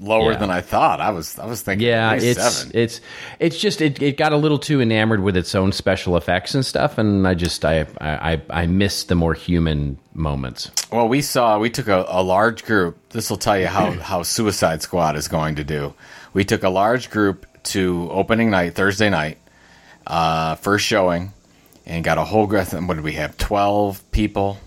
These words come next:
Speaker 1: in there, and our twelve was more than everyone else in the audience.
Speaker 2: <laughs> Oh,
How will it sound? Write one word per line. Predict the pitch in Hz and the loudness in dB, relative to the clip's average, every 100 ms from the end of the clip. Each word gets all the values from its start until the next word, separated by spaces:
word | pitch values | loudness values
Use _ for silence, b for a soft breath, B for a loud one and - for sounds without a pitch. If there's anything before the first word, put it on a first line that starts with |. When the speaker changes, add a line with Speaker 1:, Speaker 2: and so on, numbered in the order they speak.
| - | -20
Speaker 1:
in | - 95 98 | -8 -2 2
there, | 98 95 95 | 2 2 0
and | 90 92 90 - | -2 -2 -2 -2
our | 101 113 | 2 2
twelve | - - 117 98 87 78 | 0 0 2 4 2 -2
was | 85 87 90 | -2 -2 0
more | 95 98 | 2 2
than | 87 85 | 2 2
everyone | 90 87 82 82 | 2 2 0 0
else | 80 78 - | 0 -2 -4
in | |
the | 76 73 | -2 0
audience. | 71 69 60 - - - | 0 -4 -10 -12 -14 -12
Speaker 2:
<laughs> | - | -4
Oh, | 131 120 143 | -2 0 0